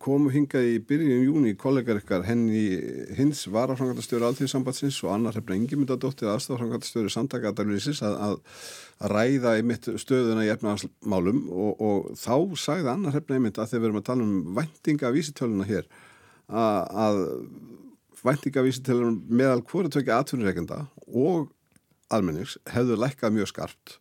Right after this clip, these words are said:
og væru orðnar mjög lágar. Nú segið þið að þessi orðnar jafnvel enn lægri. Og það hefði gerst án þess að einhverjar skýrar ástæður væri fyrir þeirri lækkun,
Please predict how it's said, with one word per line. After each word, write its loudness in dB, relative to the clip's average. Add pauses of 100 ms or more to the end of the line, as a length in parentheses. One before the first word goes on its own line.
og -2
væru 4
orðnar 2
mjög 2
lágar. -4
Nú 0
segið 0
þið -2
að -10 (280)
þessi 0
orðnar 0
jafnvel -4
enn 4
lægri. 0 (1200)
Og 0
það 6
hefði 6
gerst 2
án 4
þess 2
að 6
einhverjar 2
skýrar 0
ástæður 2
væri 0
fyrir 2
þeirri 2
lækkun, 2